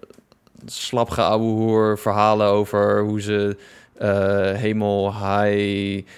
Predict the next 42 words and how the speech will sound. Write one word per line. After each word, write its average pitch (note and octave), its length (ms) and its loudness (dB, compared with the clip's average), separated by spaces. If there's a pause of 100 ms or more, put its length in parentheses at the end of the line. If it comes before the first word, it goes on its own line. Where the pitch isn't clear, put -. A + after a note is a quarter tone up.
(100)
in G#2 200 -4
de G2+ 260 -4
studio G2+ 520 -2
zaten G2+ 640 0
en, G2 540 -4 (100)
eh, F#2+ 400 -4 (100)
die G2+ 240 -4
albums G2+ 400 -2
opnamen. G2 680 -4
En, G2 460 -8
eh, F#2+ 120 -8
op G2 80 -6
een G2 60 -8
gegeven G2 100 -10 (320)
moment C#3 280 2
gaat - 20 -6
het C#3+ 100 0
helemaal C3 200 0
nergens B2+ 240 2
meer C3+ 120 -4
over. C3+ 200 0
Het D3+ 80 -6
is A#2+ 60 -8
een A#2+ 60 -4
beetje A#2 320 -2
een - 100 -6
ongeorganiseerde A2+ 680 -4
podcast. - 680 -6
Zeg - 160 -8
maar, G#2 140 -8
onze A#2 240 -2
podcast B2+ 440 -4
is A#2+ 140 -2
er A#2 180 2 (120)
georganiseerd A#2+ 760 0
bij. C3 200 4 (540)
Maar A#2 180 6
het A#2+ 80 4
is - 60 -6
wel C#3 120 6
heel C3 140 6
leuk. G2 280 -2